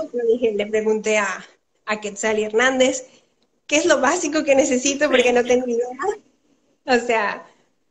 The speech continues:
y al final, pues, me lancé y me fui. Eh, estando allá, pues, tuve, pude bucear en el Indo-Pacífico, que ha sido como, era mi sueño, y lo logré, y, y una vez así como estando allá de,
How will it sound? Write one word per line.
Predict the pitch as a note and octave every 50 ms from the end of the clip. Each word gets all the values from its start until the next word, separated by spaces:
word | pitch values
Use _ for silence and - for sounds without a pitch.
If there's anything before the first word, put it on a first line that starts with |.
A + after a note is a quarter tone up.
| _ _ _ _ _ _ _ _ _ -
y | A#3+ A3+
al | G#3+ A#3
final, | A#3+ B3+ C4 C4 C4+ C#4+ C#4
pues, | - F4+ F4
me | D4 A#3+ G#3
lancé | G3 F#3+ F#3+ G#3+ F#4 A4
y | G4+ D4
me | A#3 -
fui. | - G#3+ F#3+ F#3+ - _ _ _ _ _ _ _ _ _ _ _ _
Eh, | - G3+ G#3 G#3 G#3
estando | G3+ - A#3+ A#3 A3+ A#3 A#3
allá, | A3+ A3 A#3+ C4 C4+ C4+
pues, | C#4+ C4+ C4
tuve, | - B3+ A#3 A#3 G#3+ G#3 - - - _ _ _ _ _ _ _ _ _
pude | B3 B3+ B3 B3 A#3+ A#3 A#3+ - - - _ _ _ _ -
bucear | G#3 G#3 G3+ F#3+ - A#3+ A#3+ C4
en | D4+ D4
el | B3 A3+
Indo-Pacífico, | G#3+ G#3+ G#3 G3 - F#3+ G3 - A3+ A3 G#3+ A3+ G#3+ - A3 A3 A3+
que | A3 G#3 G3+
ha | G#3
sido | - A#3 G#3 A3 G#3+ G#3+ G#3+
como, | - F#3 F3 - - _ _ _
era | - A3+ G#3+ F#3+ - -
mi | G#3+ A#3+ C4+ C#4+
sueño, | C4 - A#3 A3 G#3 A3 C4 G#4+ - - - _ _ _ _ _ _ _
y | - G3+ G3
lo | G3 F#3+
logré, | G3 F#3+ G3 G3+ A3 A3+ A#3+
y, | B3+ A#3+ A3+ G#3+ G#3+ A3 - _ _ _ _ _ _ _ _ _ _ _ _
y | - A#3 A#3 G#3+ G3+ G3 G3+ -
una | A3+ C4+ D4 D4
vez | C#4 C4 C#4 D4
así | D4+ C4+ C4+ B3
como | - - C4+ A#3 G#3+ G3 - F#3+ F#3+ - _ _ _ _ _ _ _ _ _ _ _ _ _
estando | - G3+ - - A3+ A3+ A#3+ A#3+ B3
allá | B3 A#3+ A#3+ A#3 A#3
de, | A3+ A3+ A3+ - -